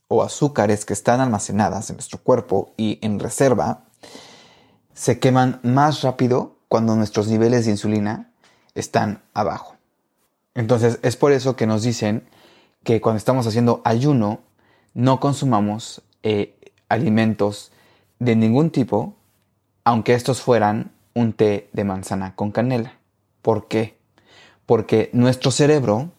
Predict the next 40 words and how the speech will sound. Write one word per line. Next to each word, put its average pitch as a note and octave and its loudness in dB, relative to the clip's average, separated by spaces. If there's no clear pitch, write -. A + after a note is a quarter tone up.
no B2+ 2
procesa B2+ -2
que A2 -2
lo G#2+ 2
que - -4
nos G2+ -2
estamos A#2 0
comiendo A2 0
o A#2 -6
tomando G#2+ 0
es - -4
un A2 0
té G2 2
de G2+ -2
canela G2+ -4
con A2+ -2
manzana, G#2+ -2
sino A2+ 0
más B2 2
bien A#2+ 0
el G#2+ 0
cerebro B2 4
lo D#3+ 2
que - -8
está G#2+ -2
procesando A#2 -2
y G#2 -6
lo F#2+ -4
que D#2 -8
va G2 -2
a A2 -4
procesar B2 -2
es G#2+ -2
una A#2+ 2
manzana D3+ 0
que A2+ 0
contiene G#2 0
azúcar, C#3+ -2
que G#2+ -6
contiene G#2 -2